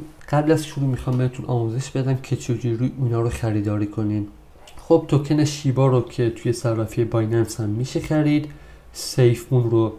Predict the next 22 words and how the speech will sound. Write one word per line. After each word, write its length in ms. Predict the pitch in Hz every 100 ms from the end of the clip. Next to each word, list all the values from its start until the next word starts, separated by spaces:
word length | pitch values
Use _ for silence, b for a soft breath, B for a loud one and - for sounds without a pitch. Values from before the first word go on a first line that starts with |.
| -
هم 180 | 123 117
توی 220 | - 120
تراست 460 | - - 117 - 120
ولت 200 | 113 113 -
می‌شه 220 | 135 165
خرید 540 | 143 143 135 127 123 - - - -
و 60 | 120 113
اکثرا 420 | - - 120 120
همتون 460 | 117 117 113 -
هم 60 | 107
می‌دونین، 560 | 110 143 151 147 143 B B B 131
ولی 420 | 143 165 185 180 - - - -
اگه 280 | 139 156 - - -
بخوام 480 | 139 131 - 117 107 - -
به 100 | 123
صورت 320 | - 131 127
خلاصه 480 | - 120 120 - 120
توضیح 380 | - 117 113 113
بدم، 320 | 120 123 143
مثلاً 560 | 135 113 - 117 120 127
الان 280 | 117 117 120
می‌خواین 440 | 113 - 123 123